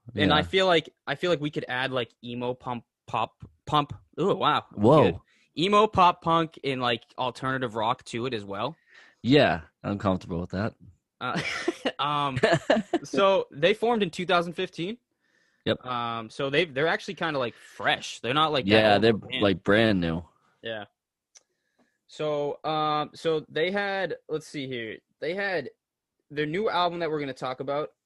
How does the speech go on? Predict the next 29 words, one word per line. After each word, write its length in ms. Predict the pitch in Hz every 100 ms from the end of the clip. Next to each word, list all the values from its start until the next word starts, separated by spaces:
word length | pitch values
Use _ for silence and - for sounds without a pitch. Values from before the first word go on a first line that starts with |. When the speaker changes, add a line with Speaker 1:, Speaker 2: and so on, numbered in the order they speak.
| _
Speaker 1:
um, 320 | 120 113 110 101
is 280 | 120 117 113
No 240 | 123 123
Good 200 | 127 135
Left 220 | 120 120 -
to 60 |
Give, 280 | 107 117 170 _ _ _ _ _ _ _
and 400 | 110 107 104 104
that 200 | 104 107
came 200 | - 117
out 160 | 110 -
this 200 | 110 -
year, 100 | 123 - _ _ _
which 420 | 131 113 - - -
Speaker 2:
September. 540 | 92 82 95 98 71 - _ _ _ _ _ -
Speaker 1:
Septe-, 340 | 104 - -
see, 140 | 123
I 80 | 113
didn't 160 | 143 127
even 160 | 113
know 120 | 113 104
the 80 |
date, 340 | 95 135 135 -
see? 240 | 104 143 - - -
Speaker 2:
September 460 | - - 98 95
eighteenth, 580 | 98 95 117 107 87 - _ _ _ _ _
Speaker 1:
Um, 240 | - 110 101
Speaker 2:
twenty 280 | 101 101 104 -
twenty. 400 | - 90 -